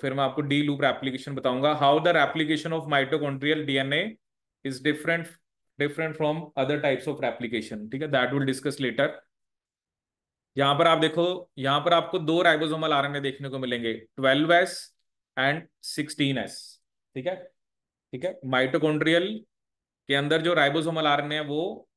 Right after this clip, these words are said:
जो एनिमल का है वो ट्वेल्व और सिक्सटीन एस है, दो ही देखने को मिलते हैं, ठीक है। और बाकी आपको इन्होंने दिखा रखे हैं, जैसे कॉम्प्लेक्स दिखा रखे हैं,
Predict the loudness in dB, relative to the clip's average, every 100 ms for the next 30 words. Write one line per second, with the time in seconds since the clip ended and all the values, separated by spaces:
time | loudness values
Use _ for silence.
0 | -16 -8 -4 -4 -6 -14 _ _ 0 2
1 | 2 0 0 -2 -4 -8 _ _ -10 -2
2 | 2 4 4 4 2 -2 -6 -4 -4 -4
3 | -4 -2 2 4 4 0 -2 -4 -4 -2
4 | 0 0 -4 -16 _ _ -8 -4 -4 -6
5 | _ _ _ _ _ _ -2 2 2 0
6 | -8 _ _ _ _ _ _ _ _ 0
7 | 0 4 4 2 2 0 0 -2 0 2
8 | 0 0 -4 -2 -4 -2 -4 -2 -2 -2
9 | -6 -2 -2 -2 -4 -6 -6 -10